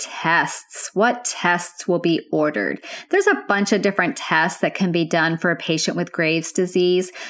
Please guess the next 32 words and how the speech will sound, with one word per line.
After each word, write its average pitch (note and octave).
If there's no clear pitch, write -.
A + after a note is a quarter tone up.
The B3+
one D#4+
that F4
you're C4+
going A3
to A3
have F3
on E3
your D#3
exams F3
is F#3
basically F#3+
the F#3
thyroid E3+
function D3+
test, C#3
which E3+
is E3+
the E3
T A#3
S A#3
H F3+
and F3
the E3+
T D#3+
four. A2+
So F3+
when F#3+
your B3+
patient A3+
has F3+
hyperthyroidism, E3+